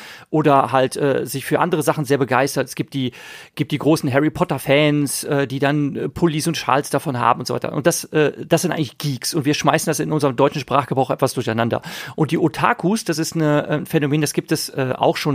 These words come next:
länger, auch in Japan. Und, äh, das ist im Gegensatz zu den Hikikomoris, die sich dann also wirklich abkapseln und, äh, äh, massiv unsozial werden,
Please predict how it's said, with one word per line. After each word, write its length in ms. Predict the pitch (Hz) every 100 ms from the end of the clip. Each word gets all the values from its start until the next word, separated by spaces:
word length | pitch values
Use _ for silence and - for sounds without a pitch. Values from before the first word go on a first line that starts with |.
| -
länger, 800 | 117 135 240 277 - - - -
auch 120 | 143
in 80 | 117
Japan. 500 | 120 143 190 208 220 - - - -
Und, 240 | 160 156
äh, 180 | 165 147
das 300 | 120 160 -
ist 180 | - 165
im 80 | 147
Gegensatz 540 | 175 185 165 - -
zu 100 | 151
den 160 | 139 151
Hikikomoris, 920 | 143 196 196 151 143 160 208 233 -
die 100 | 151
sich 160 | 139 -
dann 180 | 147 -
also 220 | 139 123
wirklich 280 | 143 - -
abkapseln 640 | 185 - 135 - - 185
und, 300 | 175 147 -
äh, 400 | 147 139 127 135
äh, 40 | 123
massiv 400 | 131 147 190 185
unsozial 600 | 202 214 160 - 120 123
werden, 340 | 117 127 175